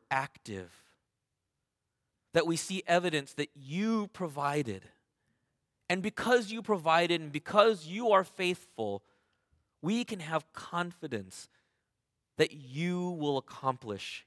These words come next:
your work in your time. Even in this place, here in Simi Valley, Lord, that you will accomplish your work here.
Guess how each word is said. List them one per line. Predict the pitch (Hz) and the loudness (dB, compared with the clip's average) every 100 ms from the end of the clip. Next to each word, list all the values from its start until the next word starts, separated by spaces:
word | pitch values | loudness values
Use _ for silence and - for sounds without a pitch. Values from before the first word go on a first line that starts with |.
| _ | _
your | 120 123 139 135 | -8 -2 0 0
work | 117 95 - - _ _ _ - | -2 -4 -8 -20 _ _ _ -10
in | 120 104 | -8 -6
your | 113 139 | -2 0
time. | 131 - 95 101 104 104 _ _ _ _ _ _ _ _ _ _ | -2 -8 -14 -14 -20 _ _ _ _ _ _ _ _ _ _ _
Even | 175 202 233 | -2 0 2
in | 226 202 | 2 2
this | 160 190 - | 2 2 2
place, | - - 156 107 - - - - - _ _ _ _ _ _ | -10 0 2 2 -4 -14 -14 -16 -20 _ _ _ _ _ _
here | - 175 170 | -6 0 0
in | 156 | -2
Simi | - 147 143 | -10 -10 -8
Valley, | 113 92 90 90 _ _ _ _ _ _ _ - | -10 -10 -14 -18 _ _ _ _ _ _ _ -2
Lord, | 143 143 | 2 4
that | 127 135 | 2 0
you | 127 156 180 | -8 -6 -4
will | 175 156 | -2 -2
accomplish | 135 - 131 127 131 - | -4 -4 -6 -6 -10 -10
your | 117 | -8
work | 110 98 - | -8 -10 -14
here. | - 107 107 | -18 -18 -18